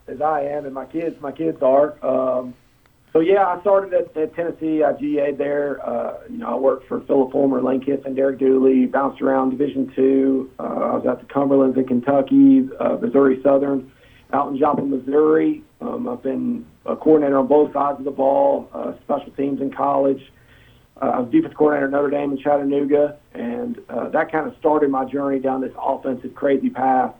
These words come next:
Um, I was interviewing for some head coaching jobs back then, and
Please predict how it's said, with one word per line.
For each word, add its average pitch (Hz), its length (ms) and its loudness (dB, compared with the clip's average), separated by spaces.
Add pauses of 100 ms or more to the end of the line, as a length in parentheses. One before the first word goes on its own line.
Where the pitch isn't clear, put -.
Um, - 380 -10 (120)
I - 120 -4
was 120 100 -2
interviewing 131 400 2
for - 160 -8
some 123 120 -6
head 135 200 0
coaching 127 300 0
jobs 123 320 2
back 120 240 -4
then, 127 340 0
and 101 140 -8